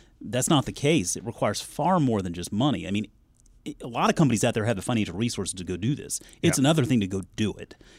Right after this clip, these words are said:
Speaker 1: And I, I, I personally would be extremely skeptical on Apple really slaying any kind of, of original content offering here. Furthermore, gaining much in the way of mind share because there is already so much content out there. There's more content than time for us to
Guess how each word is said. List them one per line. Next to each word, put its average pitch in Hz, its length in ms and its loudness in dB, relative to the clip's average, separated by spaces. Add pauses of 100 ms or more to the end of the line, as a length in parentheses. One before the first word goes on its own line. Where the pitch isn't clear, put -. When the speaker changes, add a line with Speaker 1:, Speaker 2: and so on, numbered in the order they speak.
(120)
Speaker 1:
And 110 120 0
I, 131 120 0
I, 135 220 0
I 131 120 4
personally 127 440 2
would 101 100 0
be 98 140 -2
extremely 156 560 4
skeptical 104 460 -2
on 92 100 -4
Apple 95 320 -4
really 101 480 0 (120)
slaying 101 500 0
any 107 160 2
kind 92 280 -2
of, 85 120 -8
of 87 320 -4
original 90 340 -4
content 90 400 -4
offering 92 320 -4
here. 90 180 -4 (460)
Furthermore, 127 760 4 (200)
gaining 113 500 2
much 113 460 2
in 110 140 -2
the 104 80 0
way 101 140 0
of 85 80 -4
mind 123 360 2
share 92 260 -4
because 113 360 -2
there 135 160 0
is 98 180 -6 (100)
already 135 460 0
so - 440 0
much 165 340 2
content 139 480 -2
out 117 160 -2
there. 101 100 -6
There's 98 180 -2
more 143 260 2
content 139 560 2
than 85 140 -4
time 120 360 -4
for 110 100 -6
us 92 120 -4
to 90 60 -10